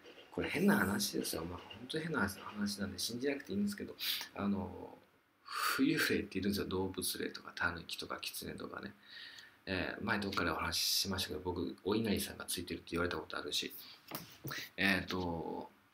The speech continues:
で、浮遊霊みたいのにあんま邪念が入ると、あー、取り憑かれちゃうんで、で、逆に運勢は下げちゃうんで、やめましょうね、邪念を入れるのは。もう、本当に純粋な素直な気持ちで、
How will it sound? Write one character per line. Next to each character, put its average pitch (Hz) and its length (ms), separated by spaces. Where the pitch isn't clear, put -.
で、 104 100
浮 104 200
遊 139 180
霊 87 140
み 80 100
た 73 160
い - 40
の - 100
に 76 180
あ 90 80
ん 110 60
ま 110 80
邪 92 180
念 101 160
が 101 100
入 95 180
る 90 160
と、 - 500
あ - 80
ー、 - 40
取 - 180
り 98 60
憑 - 120
か 156 100
れ 135 100
ち - 140
ゃ 80 60
う 76 40
ん - 100
で、 - 280
で、 98 140
逆 92 280
に 120 120
運 135 60
勢 104 100
は 87 180
下 - 140
げ 110 100
ち - 100
ゃ 80 60
う 80 40
ん 80 40
で、 - 160
や 92 140
め 87 120
ま 82 180
し - 160
ょ 87 140
う - 40
ね、 85 120
邪 95 200
念 85 180
を 85 80
入 82 40
れ 82 120
る 82 120
の 78 120
は。 - 220
も 95 140
う、 - 40
本 107 200
当 135 140
に 135 100
純 120 160
粋 113 220
な 107 100
素 104 140
直 101 140
な 85 80
気 - 160
持 82 100
ち - 160
で、 87 320